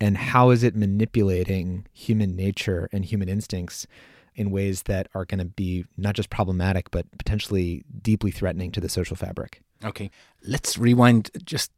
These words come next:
Speaker 2: a bit and go back to your days at Stanford, where you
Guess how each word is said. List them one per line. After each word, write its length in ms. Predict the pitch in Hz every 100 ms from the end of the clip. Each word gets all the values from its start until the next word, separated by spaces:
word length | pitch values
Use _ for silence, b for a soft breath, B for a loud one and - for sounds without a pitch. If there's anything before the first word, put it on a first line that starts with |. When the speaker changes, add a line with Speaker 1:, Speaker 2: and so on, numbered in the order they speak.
| -
Speaker 2:
a 140 | 104
bit 200 | 98 -
and 120 | 110
go 100 | 104
back 200 | 98 107
to 100 | -
your 120 | 107 101
days 280 | 110 95
at 100 | 101
Stanford, 600 | - - 101 92 - 82
where 400 | - 120 117 110
you 440 | 104 98 113 110